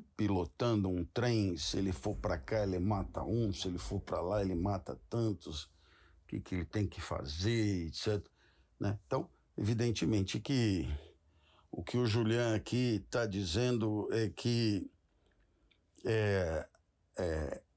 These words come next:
a maneira dele atribuir valor moral às ações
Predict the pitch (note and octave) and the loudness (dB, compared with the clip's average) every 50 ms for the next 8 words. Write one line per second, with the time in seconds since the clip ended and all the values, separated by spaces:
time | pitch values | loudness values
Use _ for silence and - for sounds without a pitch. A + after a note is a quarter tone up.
0 | _ _ _ _ _ _ _ _ _ _ - - A2 A#2 A#2 A2+ A#2 C#3 D#3 C3+ | _ _ _ _ _ _ _ _ _ _ -4 0 0 2 2 2 2 2 4 2
1 | B2 G2+ F#2 A2 A#2+ A2+ G#2+ G2+ G2 F2+ D#2+ - _ _ _ - _ _ _ _ | 2 2 2 2 4 4 4 4 2 0 -2 -6 _ _ _ -20 _ _ _ _
2 | _ _ _ _ _ _ _ _ _ _ _ _ - _ _ - - _ _ - | _ _ _ _ _ _ _ _ _ _ _ _ -20 _ _ -20 -20 _ _ -8
3 | - - - A#2+ A2+ G#2+ G2 A2+ B2+ C3 G#2+ G#2 A2+ G#2 G#2+ A#2 A#2 A2+ G#2 G2 | -8 -4 -2 0 2 2 4 4 4 2 2 2 2 0 0 0 0 2 2 2
4 | G#2 G#2+ A2 G#2 G2+ G#2 G#2+ G#2 G#2 G#2 G#2 G2+ F2+ G2+ A2+ A2+ - - - A#2+ | 2 2 2 2 2 2 2 2 2 2 2 2 2 2 0 0 0 0 0 0
5 | A#2 A#2 A2 A2 G#2 - - - - - - | 2 2 2 2 0 -2 -4 -6 -8 -10 -14